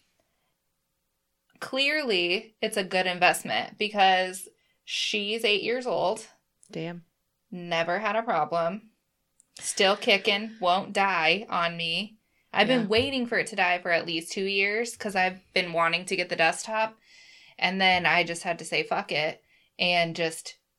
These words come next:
Speaker 1: get the desktop because
Speaker 2: It's, well, thank goodness you did 'cause we would not be here today.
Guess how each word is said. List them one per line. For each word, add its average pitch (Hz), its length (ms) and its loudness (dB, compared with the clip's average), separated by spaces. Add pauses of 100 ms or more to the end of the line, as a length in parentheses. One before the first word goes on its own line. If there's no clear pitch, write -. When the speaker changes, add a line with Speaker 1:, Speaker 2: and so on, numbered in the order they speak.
(220)
Speaker 1:
get 170 280 2
the 180 80 4
desktop 147 600 0
because 156 640 2
Speaker 2:
It's, - 40 -10
well, 214 220 6
thank 262 320 2
goodness 277 360 4
you 226 80 -2
did 208 240 4
'cause - 160 -10
we 202 100 -2
would 196 180 -4
not 185 240 -4
be 180 160 -6
here 180 220 -6
today. 156 560 -6